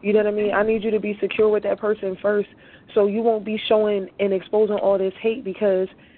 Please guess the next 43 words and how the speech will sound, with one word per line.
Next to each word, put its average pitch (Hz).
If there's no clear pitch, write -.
somebody 214
else 214
is 202
secure 196
in 190
their 220
own 165
skin. -
You 190
know 202
what 202
I 202
mean? 208
You're 226
not 233
gonna 226
be 208
able 190
to 170
move 190
nobody 175
who's 175
really 175
secure. 165
So 165
it 202
doesn't 220
matter 190
how 190
much 196
hate 214
you 202
put 214
out 208
there. 208
If 185
somebody's 233
really, 190
truly 208
confident 214
and 180
comfortable 202
in 170